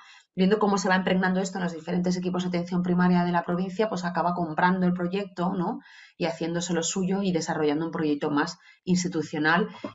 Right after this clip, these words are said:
que, bueno, pues, que está en vías de desarrollo. No, no han publicado nada, que es lo que yo siempre le recrimino de alguna forma, le reprocho a Iñaki, ¿no? Que es un proyecto superinteresante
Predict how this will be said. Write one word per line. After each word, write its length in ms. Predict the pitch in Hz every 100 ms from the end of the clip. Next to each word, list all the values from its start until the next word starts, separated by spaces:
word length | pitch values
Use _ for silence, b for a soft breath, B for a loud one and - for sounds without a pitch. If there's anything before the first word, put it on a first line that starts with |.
| -
que, 100 | 170
bueno, 220 | 151 -
pues, 160 | 135 -
que 80 | 151
está 160 | -
en 60 | 147
vías 240 | 165 170
de 80 | 151
desarrollo. 480 | 131 - 131 - -
No, 220 | 175 185
no 160 | 196 226
han 100 | 240
publicado 580 | 254 214 - 175 170 170
nada, 280 | 208 196
que 80 | 180
es 100 | 175
lo 80 | 175
que 140 | 165
yo 80 | 160
siempre 340 | 160 170 165 160
le 220 | 151 151
recrimino 500 | 156 151 156 170 156
de 80 | 151
alguna 260 | 151 156
forma, 360 | 170 165 156 156
le 100 | 156
reprocho 380 | 156 165 165 156
a 20 |
Iñaki, 380 | 147 180 180 147
¿no? 120 | 180
Que 100 | 175
es 80 | 180
un 40 |
proyecto 280 | - 165 175
superinteresante 960 | 180 180 160 156 156 - 180 180 160